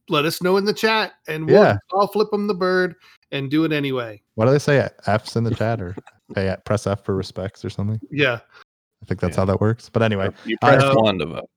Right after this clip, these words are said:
Speaker 1: We
Speaker 2: Yeah.
Speaker 1: miss Adrian. We're s-,
Speaker 2: We
Speaker 1: we're
Speaker 2: do.
Speaker 1: just kidding.
Speaker 2: We love you, dude. But yeah, if anybody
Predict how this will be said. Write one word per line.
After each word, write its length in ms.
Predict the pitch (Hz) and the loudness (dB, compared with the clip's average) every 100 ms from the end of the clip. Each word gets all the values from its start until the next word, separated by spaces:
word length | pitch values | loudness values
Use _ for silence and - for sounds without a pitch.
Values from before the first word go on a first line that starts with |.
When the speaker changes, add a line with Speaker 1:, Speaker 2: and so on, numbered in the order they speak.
| _ _ - | _ _ 0
Speaker 1:
We 160 | 170 | 4
Speaker 2:
Yeah. 60 | 190 | 6
Speaker 1:
miss 160 | 151 - 135 | 4 2 0
Adrian. 460 | 127 135 131 131 | -2 -4 -4 -6
We're 80 | 135 | -8
s-, 180 | - - | -8 -4
Speaker 2:
We 100 | 135 | -2
Speaker 1:
we're 60 | 135 | -2
Speaker 2:
do. 140 | 87 | -4
Speaker 1:
just 140 | 95 | -8
kidding. 240 | 117 104 104 _ _ | -12 -18 -20 _ _
Speaker 2:
We 80 | 107 | -4
love 180 | 95 90 | -4 -4
you, 60 | |
dude. 200 | 92 92 | -6 -4
But 120 | 104 120 | 0 2
yeah, 100 | 107 | 2
if 100 | 139 | 2
anybody 460 | 151 160 151 139 | 4 6 6 4